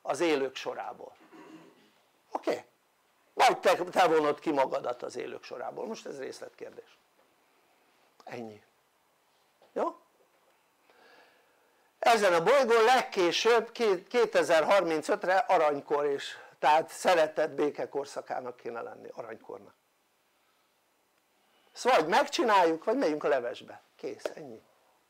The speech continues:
No? Nálunk a tudás az kilenc évnyi. Havonta harminc óra tudásunk,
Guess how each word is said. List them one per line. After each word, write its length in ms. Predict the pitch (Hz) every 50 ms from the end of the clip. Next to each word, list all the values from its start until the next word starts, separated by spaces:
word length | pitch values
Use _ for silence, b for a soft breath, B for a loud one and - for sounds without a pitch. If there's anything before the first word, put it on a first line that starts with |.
| _ _ _ _ _ _ _ _ _ _ _ _ _ _ _ _ _ _ _ _ _ _ _ _ _ _ _ _ _ _ _ _ _ _ _ _ _ _ _ _ _ _ _ _ _ _ _ _ _ _ _ _ _
No? 180 | _ - 277 330 - - _ _ _ _ _ _ _ _ _ _ _ _ _ _ _ _ _ _ _ _ _ _ _ _ _ _ _ _ _ _ _ _ b b b b b b b b b b b b b b b b b b _
Nálunk 500 | - 226 269 269 269 254 240 226 190 -
a 120 | 214 180
tudás 560 | - - 285 269 214 214 208 214 233 - -
az 180 | 247 214 - -
kilenc 500 | - - 254 247 226 202 185 180 175 -
évnyi. 500 | 196 175 170 147 147 151 147 139 - - - _ _ _ _ _ _ _ _ _ _ b b b b b b b b b b b
Havonta 460 | - 262 285 233 220 208 196 - 196
harminc 480 | 190 208 214 208 190 185 175 165 -
óra 240 | 196 175 165 147 135
tudásunk, 760 | 135 202 208 196 202 180 165 - - 160 147 135 - - -